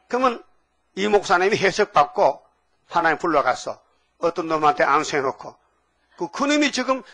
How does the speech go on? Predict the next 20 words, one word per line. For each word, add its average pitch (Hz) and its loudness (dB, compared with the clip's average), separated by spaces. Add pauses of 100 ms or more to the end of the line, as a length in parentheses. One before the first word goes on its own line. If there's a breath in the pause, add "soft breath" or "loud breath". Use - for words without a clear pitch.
이사 185 2
팔 170 2
장의 165 0
둘째 - -2
아들인데, 160 0 (580 soft breath)
순을 160 0
내게 143 0
하는 131 0 (280 soft breath)
마일 143 0
살하스바스 143 -4
사무엘이라니까요. 123 -8 (420 soft breath)
그게 208 -4 (300)
소-, 214 4
총사령관은 254 0
예수님인데, 175 0 (280 loud breath)
예수님이, 220 -2 (680 soft breath)
자, 127 -8 (360)
일 185 -2
사단장, 147 0 (320)
연대장, 156 0